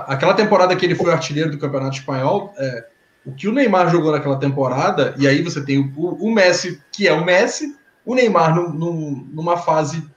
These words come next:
absurda, o Suárez bem fisicamente, e tem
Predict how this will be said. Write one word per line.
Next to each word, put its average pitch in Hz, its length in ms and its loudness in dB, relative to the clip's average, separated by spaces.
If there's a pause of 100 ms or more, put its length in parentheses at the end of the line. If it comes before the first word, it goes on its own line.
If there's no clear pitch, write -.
absurda, 262 800 -2 (460)
o - 260 -2
Suárez 208 920 2
bem 180 360 2
fisicamente, 202 680 0
e 175 100 -8
tem 208 300 -2